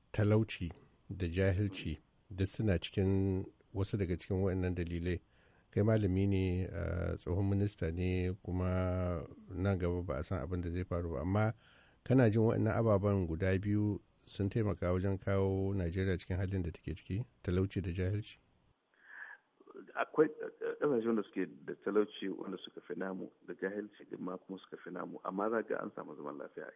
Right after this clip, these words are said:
Speaker 2: Yawanci, Alhaji Aliyu, waɗannan talauci da jahilci suna iya taimakawa wajen, eh, eh, sama, ya zamanto mutane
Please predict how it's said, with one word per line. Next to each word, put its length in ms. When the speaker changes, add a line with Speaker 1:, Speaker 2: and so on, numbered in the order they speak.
Speaker 2:
Yawanci, 760
Alhaji 300
Aliyu, 320
waɗannan 580
talauci 320
da 60
jahilci 380
suna 180
iya 140
taimakawa 540
wajen, 320
eh, 800
eh, 520
sama, 360
ya 80
zamanto 280
mutane 520